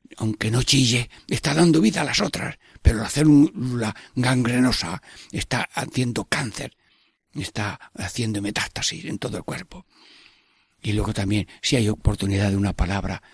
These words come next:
aclarando o dando razón de la fe, se dice. Y si hay una cruz, porque estamos crucificados. A veces visitando hospitales. El otro día visité un, una casa de ancianos de la ciudad de Medina Sidonia.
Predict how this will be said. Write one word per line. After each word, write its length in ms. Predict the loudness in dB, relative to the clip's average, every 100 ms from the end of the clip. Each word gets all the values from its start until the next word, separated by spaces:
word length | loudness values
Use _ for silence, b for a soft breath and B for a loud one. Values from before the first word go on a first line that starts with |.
| B B
aclarando 880 | -8 -6 -4 -4 -2 -2 -2 -4 -6 -12
o 100 | -6
dando 280 | -4 -4
razón 300 | -6 -6 -4
de 80 | -4
la 80 | -6
fe, 180 | -6 -8 B
se 160 | -4 -2
dice. 420 | -2 -6 -12 -14 -20 _ B B B B
Y 120 | -2
si 140 | 0 2
hay 160 | 0
una 160 | 0 -2
cruz, 320 | -2 -2 -2 B B
porque 260 | -2 -2 -2
estamos 380 | -6 -6 -4 -4
crucificados. 760 | -4 -8 -8 -8 -8 -10 -14 -18 B B
A 100 | -6
veces 240 | -6 -4
visitando 460 | -4 -4 -2 -2 -2
hospitales. 600 | -2 -2 -4 -6 -6 -10 B B B B
El 160 | -4 -2
otro 220 | -4 -4
día 340 | -2 -2 -4 B B B
visité 540 | -6 -4 -6 -4 -6 B B
un, 640 | -4 -2 0 -2 -6 -12 -18 -20 -20 -16
una 360 | -12 -8 -6 -6
casa 480 | -2 -2 -2 -4
de 200 | -8 -8
ancianos 680 | -10 -10 -6 -4 -4 -6 -8 B B B
de 120 | -10 -8
la 140 | -8
ciudad 460 | -8 -6 -4 -6 -8 B B B
de 300 | -6 -4 -4
Medina 300 | -4 -4 -2
Sidonia. 540 | -4 -2 -2 -2 -4